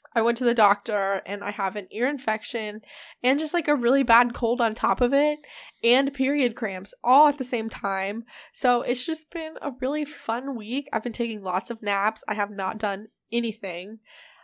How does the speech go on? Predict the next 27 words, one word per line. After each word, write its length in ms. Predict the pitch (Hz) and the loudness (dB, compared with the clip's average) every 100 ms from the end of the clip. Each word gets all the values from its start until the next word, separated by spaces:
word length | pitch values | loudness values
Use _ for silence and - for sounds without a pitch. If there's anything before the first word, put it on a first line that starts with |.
| _ | _
productive 500 | - 220 196 - 202 | -4 0 0 0 -6
at 220 | - 196 226 | 0 2 2
all, 180 | 180 | 0
hence 320 | 180 220 202 233 | 0 -4 -6 -2
why 180 | 196 | -2
there 140 | 190 202 | 0 -2
has 120 | 196 | -2
not 140 | 202 | -4
been 100 | 190 | -6
a 40 | 208 | -8
blog 240 | 208 190 | -6 -6
<laughs> 0 | |
post 380 | - 196 - - | -4 -2 -2 0
up 240 | - 269 277 | 2 2 0
for 340 | - 294 294 | -6 0 2
two 500 | 277 - 262 254 269 247 | 2 0 -6 -6 -8 -6
weeks. 640 | 226 - 254 - - - - - - - - | -8 -8 -10 -10 -10 -10 -10 -14 -12 -14 -4
Um, 680 | 233 240 226 214 202 196 220 277 _ _ - - _ - - - _ | 4 8 8 6 2 -4 -20 -20 _ _ -20 -20 _ -20 -20 -20 _
yeah, 220 | - 254 | 2 4
but 140 | 277 - | 4 4
I, 140 | 220 226 - | 4 2 -2
thank 180 | 277 294 | -2 0
God 180 | 202 | 0
I'm 100 | 208 | 0
feeling 260 | 214 202 196 | -2 -4 -4
better 240 | 196 190 190 | -4 -4 -4
'cause 280 | 233 208 | -6 -6